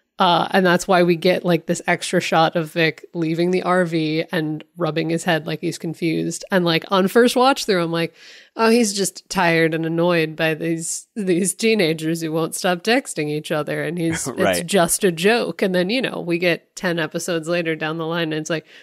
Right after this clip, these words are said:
Speaker 1: "Remember that joke line that you all just forgot about?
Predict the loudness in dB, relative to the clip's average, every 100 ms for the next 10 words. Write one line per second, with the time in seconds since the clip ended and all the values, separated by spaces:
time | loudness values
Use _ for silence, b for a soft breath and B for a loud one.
0 | B -4 0 2 2 0 2 2 2 2
1 | 4 4 2 0 2 2 2 0 -2 -4
2 | -10 -10 -6 0 0 0 0 2 2 0